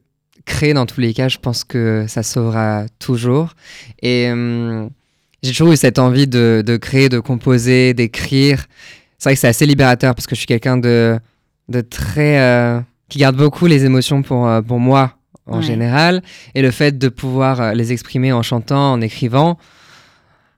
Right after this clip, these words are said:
Speaker 2: Ça
Speaker 1: moi,
Speaker 2: fait
Speaker 1: ça
Speaker 2: du
Speaker 1: me
Speaker 2: bien.
Speaker 1: libère.
Speaker 2: Ouais.
Speaker 1: Ouais, c'est ça.
Speaker 2: Ouais.
Speaker 1: Euh, et puis, je pense que ça peut aider aussi d'autres personnes. Et c'est avant tout, euh, pour ça que je, je fais ce, ce métier. Je pense que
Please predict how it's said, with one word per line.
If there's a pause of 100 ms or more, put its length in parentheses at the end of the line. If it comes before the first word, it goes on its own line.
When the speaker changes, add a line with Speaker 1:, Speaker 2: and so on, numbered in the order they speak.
Speaker 2:
Ça
Speaker 1:
moi,
Speaker 2:
fait
Speaker 1:
ça
Speaker 2:
du
Speaker 1:
me
Speaker 2:
bien.
Speaker 1:
libère.
Speaker 2:
Ouais.
Speaker 1:
Ouais,
c'est
ça.
Speaker 2:
Ouais. (300)
Speaker 1:
Euh,
et
puis,
je
pense
que
ça
peut
aider
aussi
d'autres
personnes.
Et
c'est
avant
tout,
euh, (560)
pour
ça
que
je,
je
fais
ce,
ce
métier.
Je
pense
que